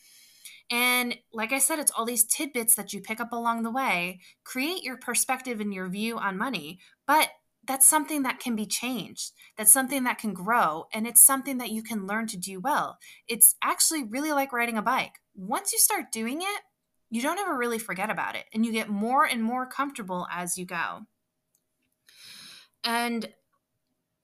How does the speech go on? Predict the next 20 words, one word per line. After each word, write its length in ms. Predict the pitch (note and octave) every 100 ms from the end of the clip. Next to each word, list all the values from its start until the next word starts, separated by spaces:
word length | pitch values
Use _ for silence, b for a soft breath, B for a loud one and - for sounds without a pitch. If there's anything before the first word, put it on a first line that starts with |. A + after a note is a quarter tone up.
| _ _ _ _ _ _ _ _ _ _
I 100 | B3
think 340 | C#4 F4 F#4 -
it's 420 | D4 C4 - - - -
important 540 | B3+ A#3+ D4 C4 A#3
to 80 | B3
know 560 | A#3+ A3+ E3+ B2+ A#2+ - _ _ _ _ _ _ _ _ _ -
that 560 | A3+ G#3+ G3+ - - - _ _ _ _ _ _ _ _ _ _ _ _ _ _ _ _ _ -
money 880 | A3 C4 D4 D4 A3+ G#3 G3+ G#3+ - _ _ _ _ _ _ _
is 220 | A#3 G#3+
so 300 | - - C#4
much 260 | D4 C#4+ A3+
more 560 | A#3 C4 E3 - G3+ _ _ _ _ _ _ _ -
than 200 | A#3 A3+
just 220 | A3+ -
the 80 | A#3
number 520 | A3 A3 G3+ G3 -
on 180 | G3+ G3+
the 40 |
spreadsheet, 680 | G#3 - A#3 C4 - - - _ _ _ -
right? 300 | G3 C4